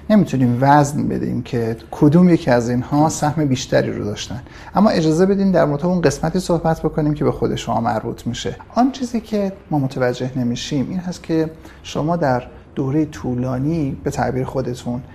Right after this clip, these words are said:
نبض جامعه ایران در دست داشتید. وقتی که می‌خواستین برین سفارت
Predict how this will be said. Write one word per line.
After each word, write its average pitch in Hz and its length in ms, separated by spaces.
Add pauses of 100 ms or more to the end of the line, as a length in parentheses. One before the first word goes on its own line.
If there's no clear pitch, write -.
(140)
نبض 170 500
جامعه 139 480
ایران 131 300
در 127 180
دست - 380
داشتید. - 340
وقتی 135 220
که 143 100
می‌خواستین 127 420
برین 123 160
سفارت 135 640